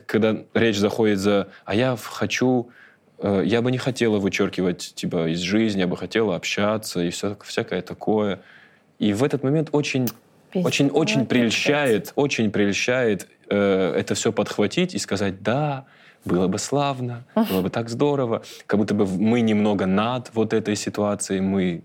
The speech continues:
Speaker 1: мы, мы сможем быть. И
Speaker 2: Мгм.
Speaker 1: потом, но это всё, как правило, до, до первого её какого-то нового человека, до первого твоего нового человека, где, ну, в контексте ты понимаешь, что, ну, не, это деструктив, то, что мы, про-,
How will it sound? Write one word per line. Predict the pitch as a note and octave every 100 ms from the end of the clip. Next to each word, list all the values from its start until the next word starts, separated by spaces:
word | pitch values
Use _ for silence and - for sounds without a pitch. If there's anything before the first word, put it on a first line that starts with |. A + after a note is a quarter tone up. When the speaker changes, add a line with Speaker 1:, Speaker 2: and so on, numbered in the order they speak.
| -
Speaker 1:
мы, | G#2
мы | F#2 G#2+
сможем | G#2 G#2 G2 F#2 F#2
быть. | C3 C#3+ - -
И |
Speaker 2:
Мгм. | D#3 C#3
Speaker 1:
потом, | A2 - G#2 -
но | - D3
это | E3
всё, | C3+ - E3+ G3+ F#3+ - _ _ _
как | - D#3 -
правило, | C#3+ C#3 B2+ B2 A2+ A2 - _
до, | - F#2+ A#2+ E3 E3+ D3+ G2+ -
до | G2+ B2+
первого | C#3+ A#2+ G#2+ G2 F#2 F#2 F2 -
её | F#2 F#2+ G#2 D3 D3+
какого-то | D3 B2+ B2+ A#2+ A2+
нового | A2+ A2+ G#2+ G#2
человека, | - G2+ G#2 G2
до | G2+ A2+
первого | B2 G#2 F#2 F2
твоего | - F#2 C3
нового | C#3+ B2
человека, | A#2 A#2+ G2+
где, | G2+ A2+ B2+ B2+ - - -
ну, | A2
в | G2
контексте | - F3+ C3 C3
ты | - -
понимаешь, | G#2 A2+ A#2
что, | - F#2
ну, | F#2 G#2+
не, | B2
это | F#2+ F#2
деструктив, | F#2+ - A2+ G#2+ A2+ G2 -
то, | F#2+
что | F2+ F#2+ F2+ E2+
мы, | F#2+ F2+ F2 - -
про-, | F#2